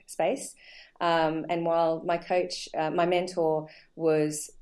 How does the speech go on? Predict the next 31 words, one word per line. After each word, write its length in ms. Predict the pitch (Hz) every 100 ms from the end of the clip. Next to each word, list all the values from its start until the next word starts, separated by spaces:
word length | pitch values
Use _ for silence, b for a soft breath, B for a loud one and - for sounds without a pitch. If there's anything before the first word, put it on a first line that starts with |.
| - 175
extremely 480 | - 202 180 175
knowledgeable 520 | 156 147 147 139 143 143
and 140 | 139
taught 220 | - 170
me 80 | 156
so 220 | 156 143
much, 520 | 147 151 143 - - -
um, 320 | 151 147 151
what 140 | 170 175
I 80 |
found 400 | 175 - 147 147
was 240 | 147 147 -
that, 300 | 151 143 -
um, 460 | 143 139 139 143 147 _ b b b b b b _
having 440 | - 196 180 165 -
access 580 | 147 - - 147 - - -
to 440 | 165 147 147 147 - -
all 200 | 170 170
of 180 | 170 165 -
the, 440 | 156 151 151 147 147
um, 260 | 143 - -
like, 160 | 147
hundreds 400 | - 175 170 160
of 100 | 156
different 300 | 151 147 -
lab 260 | 143 143 156
screenings 640 | - 156 147 143 143 143
and, 260 | 143 143 - B B B B
um, 420 | 156 143 143 - - - - _ -
and 180 | 165 160
being 440 | 165 160 156 156